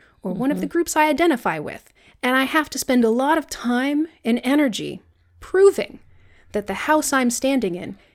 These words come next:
Speaker 1: is on fire.
Speaker 2: Mm-hmm.
Speaker 1: And I would like it put out, please. And I'm not gonna say it's directly your fault, but you're not helping.
Speaker 2: Yeah.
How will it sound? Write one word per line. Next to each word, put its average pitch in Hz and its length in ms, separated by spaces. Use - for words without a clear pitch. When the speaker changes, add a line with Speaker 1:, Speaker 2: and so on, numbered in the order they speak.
Speaker 1:
is 277 140
on 262 200
fire. 226 460
Speaker 2:
Mm-hmm. 196 280
Speaker 1:
And 214 120
I 214 60
would 208 140
like 214 220
it 220 120
put 202 140
out, 190 220
please. - 360
And 247 160
I'm 247 100
not 277 220
gonna 240 160
say 226 180
it's 208 140
directly 196 480
your 285 180
fault, 320 440
but 208 120
you're 214 100
not 226 180
helping. 196 500
Speaker 2:
Yeah. - 320